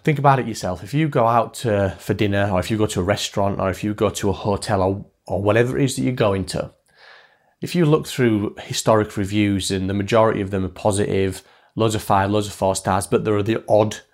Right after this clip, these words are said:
one star. And when you're reading it, you can tell that that person is an, an angry customer that's venting a negative experience,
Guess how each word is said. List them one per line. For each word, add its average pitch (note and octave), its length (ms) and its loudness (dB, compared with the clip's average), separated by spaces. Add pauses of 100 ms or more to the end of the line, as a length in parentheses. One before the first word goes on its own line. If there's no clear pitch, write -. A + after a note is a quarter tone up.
(580)
one G#2+ 380 2
star. F2 560 -2 (580)
And G#2 100 -4
when A2+ 120 0
you're A2+ 100 2
reading A#2 340 4
it, - 140 -4
you A2+ 120 -8
can - 180 -4
tell F#2+ 560 0
that - 180 -6
that - 220 0
person F#2 640 -4 (400)
is G2+ 140 -2
an, F#2+ 220 -4 (100)
an G#2+ 120 -2
angry A2 300 0
customer F#2+ 640 -4
that's G2 220 -6
venting G2 760 -2 (600)
a A2 80 -2
negative G2+ 360 -2
experience, F#2 880 -2